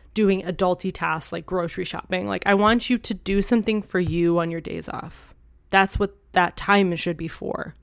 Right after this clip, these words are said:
Yes, it's also for getting your life together outside of work, but I want you to make time for you. So prioritize a few things that you need to get done.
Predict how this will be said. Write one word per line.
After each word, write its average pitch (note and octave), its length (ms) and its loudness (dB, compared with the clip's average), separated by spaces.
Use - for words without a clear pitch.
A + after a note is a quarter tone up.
Yes, A#3+ 400 0
it's A3 160 -4
also G3+ 320 -2
for - 180 -10
getting F3 240 -4
your G#3+ 100 -2
life D3+ 220 -6
together E3+ 400 -6
outside E3+ 360 -4
of F#3 120 -12
work, E3 340 -6
but - 340 -4
I G3 120 2
want F#3 240 0
you - 20 -10
to D#3 60 -10
make E3+ 140 -10
time - 180 -12
for - 120 -14
you. - 280 -12
So F#3 240 4
prioritize B3+ 640 6
a A3+ 60 2
few F#3 380 0
things C4+ 360 4
that G#3 180 0
you F#3 80 -6
need F3+ 140 -2
to - 80 -10
get A#3+ 120 2
done. A3 360 2